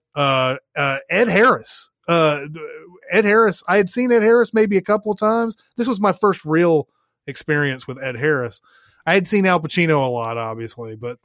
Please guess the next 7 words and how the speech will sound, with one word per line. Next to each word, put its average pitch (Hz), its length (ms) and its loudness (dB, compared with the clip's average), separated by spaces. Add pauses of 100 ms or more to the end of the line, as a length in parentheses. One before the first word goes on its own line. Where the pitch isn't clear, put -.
(540)
um, 127 480 -4 (140)
uh, 139 160 0
first 208 340 0
experience 196 420 0
with 151 100 2
Alan 175 280 2
Arkin. 151 380 0